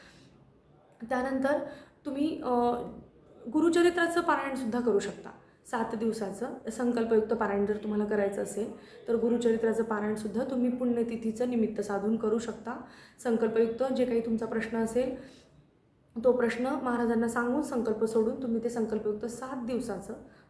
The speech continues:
गुरुचरित्र पारायण, अ, करू शकता. जर तुमच्याकडे गुरुचरित्र ग्रंथ नसेल, तर पुण्यतिथीच्या आधी तो ग्रंथ तुम्ही केंद्रातून नक्की उपलब्ध करून घ्या. कारण जर तुम्हाला केंद्रात पारायणाला बसायची इच्छा असेल,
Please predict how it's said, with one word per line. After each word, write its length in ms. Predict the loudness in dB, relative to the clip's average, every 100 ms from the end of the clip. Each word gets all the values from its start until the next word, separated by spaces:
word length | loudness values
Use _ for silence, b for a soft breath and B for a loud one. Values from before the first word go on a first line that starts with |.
| -4
गुरुचरित्र 500 | -2 2 0 0 0
पारायण, 600 | -2 -2 -2 -2 -4 -2
अ, 160 | -2 0
करू 280 | 4 4
शकता. 300 | 4 0 -8 -12 B B B 0
जर 200 | 2 4
तुमच्याकडे 440 | 0 -2 0 -2
गुरुचरित्र 760 | -2 -2 -2 0 -2 -2 0 0
ग्रंथ 320 | 0 0 0
नसेल, 460 | -2 -2 -4 -4
तर 80 | -6
पुण्यतिथीच्या 680 | -4 -2 -2 -2 -4 -6 -8 -6
आधी 300 | -2 0 -2 -4 B B B -2
तो 60 |
ग्रंथ 340 | 0 2 0 -2
तुम्ही 280 | -4 -2
केंद्रातून 560 | 0 2 2 2 0 0
नक्की 280 | 0 -4 -8
उपलब्ध 400 | -2 0 2 0
करून 320 | 0 2 2
घ्या. 140 | 0 -4 B B B -4
कारण 340 | -2 -2 2
जर 120 | 2
तुम्हाला 260 | 2 0 -2
केंद्रात 440 | -2 -2 0 0 0
पारायणाला 360 | 0 2 2 0
बसायची 360 | 0 -2 -4
इच्छा 220 | -6 -4
असेल, 380 | -4 -2 -4 -4